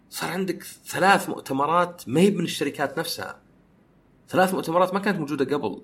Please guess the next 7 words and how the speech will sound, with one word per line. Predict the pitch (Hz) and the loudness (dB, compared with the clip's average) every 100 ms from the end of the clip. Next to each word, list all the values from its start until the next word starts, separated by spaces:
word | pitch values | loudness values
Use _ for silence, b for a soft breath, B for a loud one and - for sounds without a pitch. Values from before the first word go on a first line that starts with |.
| - | -4
اللي | 131 | -2
هو | 151 | 0
مؤتمر | 190 - 175 180 185 | 0 0 0 0 0
بتاع | - - 135 | -4 -2 -2
كله، | - 165 104 - - _ _ | 2 0 0 -6 -14 _ _
ويلا | 120 143 104 | 2 2 2
تهاوشون. | - 127 123 - 117 - | -2 -4 -2 -2 -2 -4